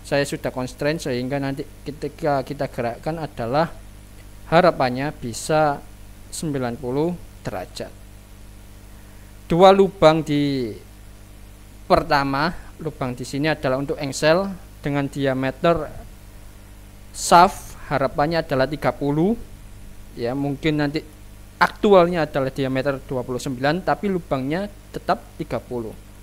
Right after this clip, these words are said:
Kemudian lubang yang kedua sini adalah untuk pengunci.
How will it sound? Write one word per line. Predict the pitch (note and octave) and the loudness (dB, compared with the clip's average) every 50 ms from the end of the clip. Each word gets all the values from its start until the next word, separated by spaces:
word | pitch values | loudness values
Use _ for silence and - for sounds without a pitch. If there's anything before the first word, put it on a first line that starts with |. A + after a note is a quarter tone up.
| - - - - - - - - - - - - | -20 -20 -20 -20 -20 -20 -20 -18 -18 -12 -6 -4
Kemudian | D#3+ E3+ F3+ F#3 F3+ - F3 F3+ F#3+ G#3+ A3 A3+ A3 | -2 -2 -2 -2 -2 0 4 4 6 6 4 4 4
lubang | G3+ G3+ G3+ - F3 E3 | 4 4 4 2 2 4
yang | E3 E3 D#3+ | 2 2 0
kedua | E3 D3 - D#3 D3 D3 C#3+ | -2 -4 0 2 2 2 2
sini | - - D3 D3+ E3+ G3 | 2 0 0 2 2 0
adalah | F3+ E3+ - D3 D3 D#3+ | 0 0 2 2 2 2
untuk | - E3+ D#3 D#3+ A3 G#3 - | 2 -2 0 0 0 0 2
pengunci. | - D#3+ E3 F3 F#3+ G3+ G3 F3 - D3 C3 G#2 | 2 2 4 4 4 2 2 0 -2 -4 -4 -4